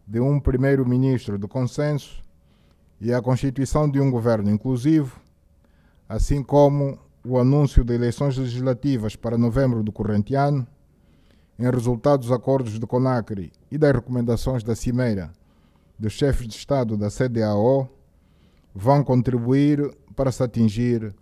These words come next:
a estabilidade plena. Também a República de Moçambique deve merecer a nossa atenção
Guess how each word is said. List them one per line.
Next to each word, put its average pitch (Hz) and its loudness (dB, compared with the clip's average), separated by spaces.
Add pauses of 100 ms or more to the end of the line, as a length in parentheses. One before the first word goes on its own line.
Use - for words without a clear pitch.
(340)
a 113 -6
estabilidade 110 0
plena. 95 0 (1300)
Também 170 2
a 175 4
República 139 0
de 107 0
Moçambique 139 0 (720)
deve 131 4
merecer 135 2
a 127 4
nossa 123 0
atenção 143 -2